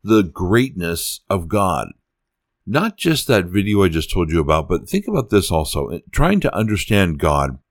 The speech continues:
is like grabbing a three-year-old kid. Now, a three-year-old kid can talk. In fact, sometimes three-year-old kids talk way too much. But try to explain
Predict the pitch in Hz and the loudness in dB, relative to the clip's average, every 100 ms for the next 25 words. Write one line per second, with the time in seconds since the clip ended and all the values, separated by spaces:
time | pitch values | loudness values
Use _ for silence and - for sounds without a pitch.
0 | _ _ - 95 98 98 87 - 104 110 | _ _ -2 0 4 4 2 -8 0 2
1 | 113 113 101 - 98 95 92 92 85 76 | 2 0 -2 0 2 4 6 6 6 2
2 | - 73 69 92 160 277 240 123 110 - | -2 -2 0 -2 2 2 6 8 6 4
3 | 104 90 101 82 82 - - _ _ _ | 2 2 -2 0 0 -2 -6 _ _ _
4 | _ _ _ - 78 95 101 98 95 - | _ _ _ -12 -8 -4 -2 2 0 0
5 | - - 101 107 101 - 90 87 85 82 | -6 -4 0 2 0 0 0 2 2 2
6 | 92 80 - 82 - _ - 71 71 80 | 0 0 -2 -2 -4 _ -6 -4 -4 -4
7 | 82 147 - - - _ _ _ _ _ | -2 -2 -4 -8 -14 _ _ _ _ _
8 | _ - 160 - - 175 320 311 - - | _ -2 -2 0 2 2 4 2 2 -4
9 | - 101 101 107 | -4 -2 0 -2